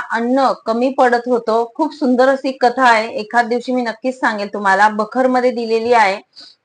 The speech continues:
तर कमी पडत असताना अन्नपूर्णा मातेचं रूप स्वामी समर्थ महाराजांनी घेतलेलं होतं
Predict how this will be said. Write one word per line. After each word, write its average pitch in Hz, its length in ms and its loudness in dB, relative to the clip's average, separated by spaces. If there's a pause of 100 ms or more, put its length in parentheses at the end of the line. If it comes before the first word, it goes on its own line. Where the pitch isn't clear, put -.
तर 262 240 2 (520)
कमी 254 240 -2
पडत 269 380 0
असताना 262 500 2
अन्नपूर्णा 262 600 2
मातेचं 247 460 2
रूप 254 320 0 (120)
स्वामी 233 320 2
समर्थ 269 240 0
महाराजांनी 220 600 2
घेतलेलं 202 420 -2
होतं 202 400 -2